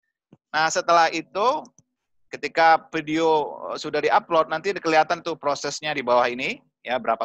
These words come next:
persen sudah terupload, nanti kelihatan ini. Cek ini dua persen uploaded gitu ya. Tunggu aja nanti sampai seratus persen. Nah, sambil menunggu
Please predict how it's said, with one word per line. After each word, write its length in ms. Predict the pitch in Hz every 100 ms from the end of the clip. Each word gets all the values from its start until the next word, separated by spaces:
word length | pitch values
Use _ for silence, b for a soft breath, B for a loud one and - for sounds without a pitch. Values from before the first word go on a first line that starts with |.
| 117
persen 400 | 113 - 135 135
sudah 240 | 120 120
terupload, 480 | - 117 - 127 127
nanti 160 | 120
kelihatan 400 | 120 127 123 135 120
ini. 160 | 110 95 _
Cek 240 | _ 117 113
ini 160 | 117
dua 160 | 110 107
persen 400 | - 113 - 101
uploaded 400 | 107 110 101 113 -
gitu 240 | 107 110
ya. 80 | 123 _ _ b -
Tunggu 240 | 151 151 139
aja 160 | 165
nanti 160 | 175 156
sampai 320 | 180 147 143
seratus 320 | 139 131 131
persen. 480 | - 127 - 131 101 _ _ _ _ _ -
Nah, 80 | 147
sambil 400 | - 170 185 240
menunggu 320 | 208 180 165